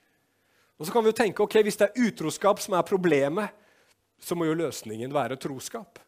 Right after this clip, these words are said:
at vi velger å være tro mot Gud. Og jødene, etter at de hadde vært i eksil, så fikk de lov til å komme tilbake igjen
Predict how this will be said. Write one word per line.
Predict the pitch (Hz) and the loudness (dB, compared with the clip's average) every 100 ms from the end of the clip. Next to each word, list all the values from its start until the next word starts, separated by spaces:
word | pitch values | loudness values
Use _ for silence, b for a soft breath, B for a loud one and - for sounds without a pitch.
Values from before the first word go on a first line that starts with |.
| _ _ _ _ _ _ | _ _ _ _ _ _
at | 139 | -8
vi | 156 | -4
velger | 147 120 120 | -4 -4 -6
å | |
være | 123 - | -8 -8
tro | 247 | -10
mot | 233 - | -12 -12
Gud. | 120 98 - _ _ _ b b b b b b 165 | -16 -16 -20 _ _ _ b b b b b b -4
Og | 175 | 4
jødene, | 240 165 127 180 226 | 6 6 2 -4 -4
etter | - 180 | -4 -4
at | 175 | -2
de | 233 | -2
hadde | 226 | 0
vært | 175 160 | 0 -2
i | |
eksil, | 143 - 123 107 | -8 -8 -8 -8
så | 143 | -12
fikk | 156 185 | -10 -8
de | |
lov | 156 165 | -8 -10
til | |
å | - | -10
komme | 185 131 | -8 -8
tilbake | 151 131 107 - - | -8 -6 -6 -8 -10
igjen | 190 | -10